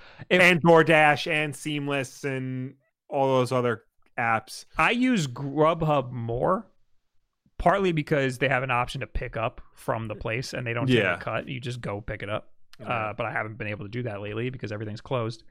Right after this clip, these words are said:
Speaker 1: Um, and Grubhub takes less fees than Uber Eats, but a lot more things are on Uber Eats than on
Speaker 2: Yeah.
Speaker 1: Grubhub. So, uh,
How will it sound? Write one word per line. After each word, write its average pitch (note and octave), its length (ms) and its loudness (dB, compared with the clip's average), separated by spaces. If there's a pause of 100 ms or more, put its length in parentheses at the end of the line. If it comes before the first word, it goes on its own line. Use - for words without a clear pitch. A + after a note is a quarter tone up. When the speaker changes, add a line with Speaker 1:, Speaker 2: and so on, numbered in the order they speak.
(560)
Speaker 1:
Um, A#2 500 0 (1200)
and D#3 200 2
Grubhub G3 460 2
takes F3+ 240 -2
less D3+ 200 0
fees E3+ 340 -2
than A2 120 -6
Uber A2 260 -6
Eats, - 280 -16 (280)
but B2 220 0
a A#2+ 100 4
lot A2+ 380 -2
more C3+ 220 0
things C#3+ 260 -4
are C3+ 80 -4
on C3 80 -6
Uber C3+ 240 -4
Eats F#3+ 180 -4
than A#2 120 -8
on G#2+ 140 -6
Speaker 2:
Yeah. G#2 280 0
Speaker 1:
Grubhub. - 160 -10
So, - 300 -10 (560)
uh, A#2+ 340 -6